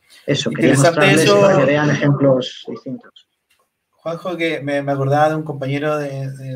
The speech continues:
Speaker 2: en, en, en un programa que estuve, eh, que él, eh, estaba, eh, de alguna manera constatando con sensores, eh, de que, por ejemplo, la casa típica colonial que hay en Osorno,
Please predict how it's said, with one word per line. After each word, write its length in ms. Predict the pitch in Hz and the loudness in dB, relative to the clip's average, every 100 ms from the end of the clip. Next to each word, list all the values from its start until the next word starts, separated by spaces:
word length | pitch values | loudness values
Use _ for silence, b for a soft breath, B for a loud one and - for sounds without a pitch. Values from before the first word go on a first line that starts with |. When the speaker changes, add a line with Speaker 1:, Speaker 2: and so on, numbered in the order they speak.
| 127 | -12
Speaker 2:
en, 540 | 131 131 123 120 117 113 b b _ _ | -10 -10 -10 -14 -16 -20 b b _ _
en, 280 | 127 123 123 | -14 -14 -12
en 140 | 127 | -8
un 60 | 131 | -8
programa 340 | 135 131 147 | -4 -2 -2
que 80 | 147 | -4
estuve, 500 | 143 156 151 156 151 156 | -4 -2 0 0 -4 -6
eh, 560 | 139 135 131 123 117 117 b b b _ | -4 0 0 -2 -8 -12 b b b _
que 200 | - 131 | -4 0
él, 300 | 147 151 156 | 0 -2 -4
eh, 280 | 143 135 131 | -4 -2 -2
estaba, 680 | 135 139 143 143 139 139 135 | 0 4 6 6 6 4 2
eh, 320 | 131 131 127 | 0 0 -2
de 1080 | 123 120 113 101 _ _ _ _ _ _ - | -4 -8 -10 -12 _ _ _ _ _ _ -14
alguna 220 | 127 139 | -8 -2
manera 300 | 135 139 151 | -2 0 0
constatando 680 | 139 139 135 127 139 156 156 | 0 -2 0 0 2 2 0
con 140 | 143 135 | -2 -2
sensores, 880 | 135 117 - 147 160 156 147 143 143 | -4 -6 -4 0 2 2 0 -2 -6
eh, 400 | 135 127 131 123 | -6 -6 -8 -12
de 140 | 127 | -14
que, 140 | 135 131 | -12 -10
por 140 | 127 | -10
ejemplo, 320 | 131 147 143 | -10 -12 -4
la 140 | 135 123 | -2 0
casa 360 | 139 135 139 | -2 -2 -4
típica 360 | 135 156 170 160 | -4 -8 -4 -4
colonial 520 | 151 139 135 147 160 | -2 -2 0 2 0
que 100 | 156 | 0
hay 160 | 143 151 | 0 0
en 80 | 135 | -4
Osorno, 580 | 135 180 170 143 196 | -2 -2 0 -2 -4